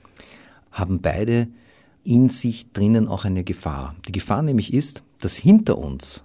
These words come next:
Leute stehen, die unsere Anliegen ausnutzen könnten.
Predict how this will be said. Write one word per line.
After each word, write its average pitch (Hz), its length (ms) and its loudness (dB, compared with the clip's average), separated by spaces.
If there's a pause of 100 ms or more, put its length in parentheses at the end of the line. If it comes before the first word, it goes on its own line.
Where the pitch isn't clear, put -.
Leute 76 340 -6
stehen, 87 520 -6 (1080)
die 95 80 -6
unsere 101 360 0
Anliegen 117 440 0
ausnutzen - 560 -2
könnten. - 380 -12